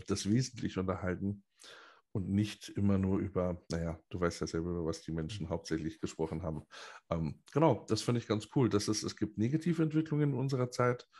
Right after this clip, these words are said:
Speaker 1: ähm, die ich nicht so toll finde, zum Beispiel die sozialen Medien oder wo sie uns oft hinführen. Andererseits gibt es auch eine Hälfte der sozialen Medien, Medien, die so ein bisschen noch im Dunkeln liegt, finde ich, die noch nicht genug Präsenz bekommt. Das ist zum Beispiel, was du eben auch anbietest und machst,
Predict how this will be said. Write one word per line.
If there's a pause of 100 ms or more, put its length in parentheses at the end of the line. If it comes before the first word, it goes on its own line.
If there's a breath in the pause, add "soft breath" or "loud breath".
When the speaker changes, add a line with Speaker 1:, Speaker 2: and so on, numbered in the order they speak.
(340 loud breath)
Speaker 1:
ähm,
die
ich
nicht
so
toll
finde,
zum
Beispiel
die
sozialen
Medien
oder
wo
sie
uns
oft
hinführen.
Andererseits (340 loud breath)
gibt
es
auch
eine
Hälfte
der
sozialen
Medien,
Medien,
die
so
ein
bisschen
noch
im
Dunkeln
liegt,
finde
ich,
die
noch
nicht
genug
Präsenz
bekommt. (480 loud breath)
Das
ist
zum
Beispiel,
was
du
eben
auch
anbietest
und
machst,